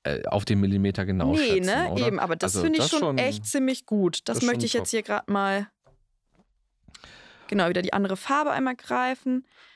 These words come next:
Speaker 2: Es ist natürlich auch so ein bisschen friemelig, wenn man das, wenn man dann aufmalt, sich das nicht direkt verschiebt. Am besten
Speaker 1: Und bei mir ist es dann quasi, die zwei Zentimeter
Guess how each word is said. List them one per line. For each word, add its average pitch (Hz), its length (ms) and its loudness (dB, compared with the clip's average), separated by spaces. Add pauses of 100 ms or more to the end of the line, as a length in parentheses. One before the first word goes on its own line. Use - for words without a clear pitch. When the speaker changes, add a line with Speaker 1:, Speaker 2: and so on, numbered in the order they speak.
(220)
Speaker 2:
Es - 120 -12
ist - 140 -6
natürlich 254 320 0
auch - 80 -4
so - 120 -2
ein 202 40 2
bisschen 185 240 -2
friemelig, 294 720 -2
wenn 262 60 0
man 233 100 0
das, 220 180 -4 (260)
wenn 214 140 0
man 208 100 2
dann 202 140 0
aufmalt, 220 680 0
sich - 200 -6
das - 160 -6
nicht 208 160 -4
direkt 202 240 -4
verschiebt. - 460 -2
Am 214 80 0
besten 214 540 -2 (840)
Speaker 1:
Und 135 120 2
bei 160 120 4
mir 180 180 4
ist 226 100 -2
es 202 80 -2
dann 185 360 -2 (220)
quasi, 165 800 0
die 160 260 -4
zwei 156 340 2
Zentimeter 151 1120 0